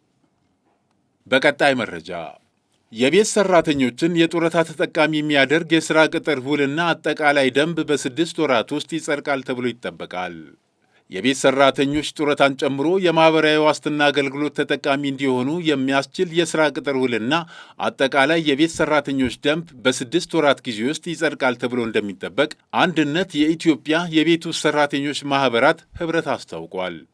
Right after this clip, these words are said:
የህብረቱ ፕሬዝዳንት ሂሩት አበራ የቤት ሰራተኞችን ህግ በሚመለከት በዓለም አቀፉ ኮንቬንሽን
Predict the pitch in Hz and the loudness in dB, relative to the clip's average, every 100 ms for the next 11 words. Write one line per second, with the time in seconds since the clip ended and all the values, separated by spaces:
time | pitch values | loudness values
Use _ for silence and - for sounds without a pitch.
0 | _ _ 151 170 180 175 170 165 165 160 | _ _ 0 2 4 2 0 -2 0 0
1 | - 160 156 165 165 160 143 120 104 107 | 2 0 0 -2 0 2 2 2 0 2
2 | 151 175 _ 127 160 160 170 - 151 151 | 0 0 _ 2 4 4 2 2 2 2
3 | 151 143 135 143 139 156 156 151 143 139 | 2 -2 -2 -2 -2 -2 0 0 0 -2
4 | 127 113 - 147 - 104 131 139 170 165 | 0 0 -2 -6 -6 2 6 6 6 0
5 | 156 160 151 147 156 156 135 127 110 165 | 0 -4 -4 -4 -2 -2 0 -2 -2 -4